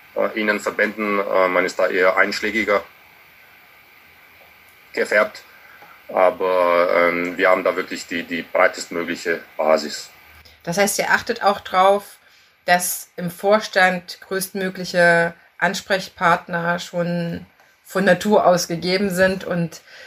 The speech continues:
Speaker 2: äh, sich nicht allzu viel überschneidet, sondern eben auch für die Mitglieder dann die Ansprechpartner so aufgebaut sind, dass man sich dann wirklich spezifisch auch, ähm, in Kontakt setzen kann.
Speaker 1: Es liegt nicht in unserer Macht,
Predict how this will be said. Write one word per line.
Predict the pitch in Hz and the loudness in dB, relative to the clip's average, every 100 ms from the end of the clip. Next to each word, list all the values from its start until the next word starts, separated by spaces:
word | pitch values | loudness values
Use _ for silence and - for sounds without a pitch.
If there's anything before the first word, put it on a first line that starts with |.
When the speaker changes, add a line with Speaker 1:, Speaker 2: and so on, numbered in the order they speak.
| - - | -20 -8
Speaker 2:
äh, | 180 180 | 0 0
sich | 170 180 | 0 -2
nicht | 190 - | -6 0
allzu | 180 190 | 0 0
viel | 185 202 | -4 -4
überschneidet, | 175 185 - 185 190 185 | 0 -2 0 2 2 0
sondern | 180 175 175 | 0 2 2
eben | 170 170 | 0 -2
auch | 170 170 | 2 2
für | - - 180 | 0 -10 -6
die | 175 170 170 - _ | 2 2 2 -4 _
Mitglieder | 185 190 - 190 175 | -8 -8 -6 2 4
dann | 175 170 170 | 6 4 2
die | 170 170 | -2 2
Ansprechpartner | 160 165 165 - 175 - 165 - 175 165 165 - - - - _ | 2 0 -6 -6 -8 -4 -4 -4 -6 -6 -6 -10 -20 -20 -20 _
so | - 185 185 | -8 0 4
aufgebaut | 190 190 - 190 190 185 | 4 2 0 4 4 2
sind, | 185 | 0
dass | 175 175 | 2 2
man | 175 170 | 0 0
sich | 170 | -2
dann | 175 | 0
wirklich | 175 170 | 0 -2
spezifisch | - 170 - 170 170 | -10 -8 -6 -2 -2
auch, | - 160 160 - - _ _ - - | 0 0 0 -6 -16 _ _ -20 -6
ähm, | 170 160 160 165 175 | -2 0 0 -4 -6
in | - | -6
Kontakt | 175 175 175 - | -4 -2 -2 -4
setzen | 180 175 175 | -8 -8 -10
kann. | 175 170 175 - _ _ _ _ _ _ - | -6 -6 -6 -12 _ _ _ _ _ _ -4
Speaker 1:
Es | 151 - | 0 0
liegt | - - | -2 -6
nicht | 135 - | -10 -6
in | 113 | -2
unserer | 110 113 101 | 0 2 4
Macht, | 101 104 - - | 2 0 -6 -14